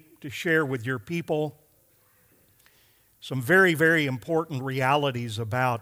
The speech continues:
your grace. And Lord, your, your grace is so vast, it's expansive, and,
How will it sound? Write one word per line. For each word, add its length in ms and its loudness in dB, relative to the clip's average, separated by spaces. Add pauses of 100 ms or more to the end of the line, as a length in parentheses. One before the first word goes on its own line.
(140)
your 180 -8
grace. 600 -4
And 320 -4 (1300)
Lord, 280 4
your, 140 0
your 220 -4
grace 420 4
is 120 -4
so 260 0
vast, 680 0
it's 200 -12
expansive, 920 -4
and, 220 -2